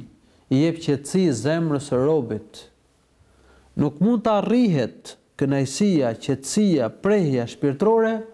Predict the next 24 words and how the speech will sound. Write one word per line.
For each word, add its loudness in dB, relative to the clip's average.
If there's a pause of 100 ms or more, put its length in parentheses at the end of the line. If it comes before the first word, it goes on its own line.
me 0
ndonjë 0
formë 2
tjetër, 0 (760)
ashtu 0
sikur 0
se -2
arrihet 0 (240)
me, 0 (1040)
e, 2 (1160)
dashurinë 0
e -4
madhe -2
për 0
Allahun, -2
me -2
kushtimin 0
e -2
plot -2 (500)
ndaj 2
Allahut -2
subhanahu -2
wa -2
taala. -2